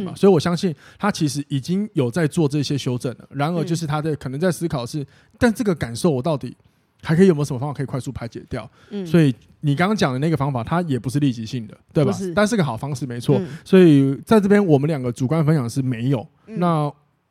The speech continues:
Speaker 1: 等等我从，我会，接下来我要从脑科学跟大家解释。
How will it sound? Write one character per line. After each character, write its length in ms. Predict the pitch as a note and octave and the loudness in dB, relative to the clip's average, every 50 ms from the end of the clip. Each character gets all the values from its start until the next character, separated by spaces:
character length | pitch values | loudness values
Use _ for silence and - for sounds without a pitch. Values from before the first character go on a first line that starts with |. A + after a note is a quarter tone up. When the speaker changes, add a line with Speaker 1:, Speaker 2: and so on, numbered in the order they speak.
| _ _ - | _ _ 2
Speaker 1:
等 120 | E3+ F3+ | 4 6
等 100 | A#3 B3 | 6 6
我 60 | E3+ | 6
从， 240 | C#3 D3+ D3 D3+ - _ | 4 2 0 -4 -6 _
我 120 | - C#3+ C#3 | -2 4 6
会， 120 | F#3+ G#3+ | 6 6
接 140 | - - G#3 | 6 4 4
下 80 | G3 F3 | 4 4
来 60 | C#3+ | 2
我 40 | C#3+ | 2
要 80 | D#3+ | 0
从 140 | - C3+ B2+ | -2 -4 -6
脑 100 | A#2 A2+ | -6 -2
科 120 | A#2 D3+ | 0 0
学 100 | C3+ C3 | 0 0
跟 120 | A2+ B2+ C3 | 0 -2 -4
大 80 | C3 | -4
家 80 | A#2+ C3 | -4 -4
解 140 | B2+ - - | -6 -8 -10
释。 220 | - - - A2 | -14 -12 -14 -14